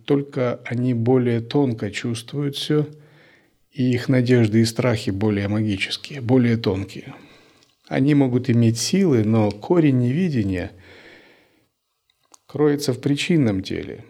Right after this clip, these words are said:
Причинное тело не осознаёт почти никто. Оно настолько тонкое, и нужно обладать большой чувствительностью. И когда мы стремимся к освобождению,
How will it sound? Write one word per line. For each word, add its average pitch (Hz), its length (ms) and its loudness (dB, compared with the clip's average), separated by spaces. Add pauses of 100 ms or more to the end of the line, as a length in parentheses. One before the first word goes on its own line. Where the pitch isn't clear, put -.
Причинное 131 800 2
тело 98 360 -4
не 104 120 -4
осознаёт 127 720 -2
почти - 360 -6
никто. 113 520 -6 (460)
Оно 110 260 -4
настолько 101 760 -6 (280)
тонкое, 156 640 0
и 117 180 -8
нужно 117 380 -4
обладать 107 480 -2
большой 107 420 -4
чувствительностью. - 920 -14 (2750)
И 113 100 -10
когда 120 440 -2
мы 92 220 -2
стремимся 113 600 -4
к - 100 -14
освобождению, 139 920 -6